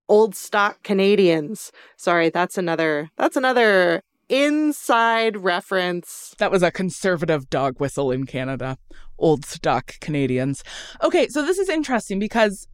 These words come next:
Speaker 2: at the same period of time, like, the early twentieth century was a period of Canada actively recruiting a lot of immigrants to colonize the country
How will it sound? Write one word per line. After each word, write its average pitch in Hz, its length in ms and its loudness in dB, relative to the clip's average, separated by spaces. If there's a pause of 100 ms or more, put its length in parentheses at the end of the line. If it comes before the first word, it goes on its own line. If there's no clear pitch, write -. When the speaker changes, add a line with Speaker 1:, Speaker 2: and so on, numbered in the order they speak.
(160)
Speaker 2:
at 247 220 2
the 247 100 2
same 220 280 0
period 175 300 0
of 156 100 -6
time, 302 280 4
like, 165 140 2
the 185 120 0
early 220 240 4
twentieth 170 360 0
century 240 440 6
was 165 160 -2
a - 40 -16
period 170 340 2
of 160 100 -6
Canada 156 340 -2 (180)
actively 185 500 -2
recruiting 156 580 -2
a 127 100 -4
lot 156 380 2
of 139 140 -6
immigrants 151 580 0 (540)
to 226 160 8
colonize 170 560 4
the - 100 -8
country 147 640 2